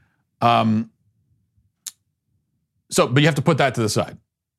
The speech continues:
You have to assume that in India, with, with, with one point, I think it's one point three billion people,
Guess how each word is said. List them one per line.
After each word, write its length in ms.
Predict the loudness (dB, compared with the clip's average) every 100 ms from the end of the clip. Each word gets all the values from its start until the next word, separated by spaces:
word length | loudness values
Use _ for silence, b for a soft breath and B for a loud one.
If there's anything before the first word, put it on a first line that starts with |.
| _ _ _ 0
You 80 | 0
have 80 | 2
to 60 |
assume 340 | 2 2 4 4
that 180 | 4
in 120 | 2 2
India, 540 | 4 6 4 2 2
with, 220 | 0 0
with, 300 | 0 0 0
with 180 | -2 0
one 340 | 2 2 2 2
point, 420 | 2 2 0 0
I 40 |
think 100 | 0
it's 100 | 0
one 220 | 0 0
point 220 | 0 -2 -2
three 300 | 0 2 2
billion 580 | 2 2 4 2 0
people, 540 | 0 -2 0 -2 -2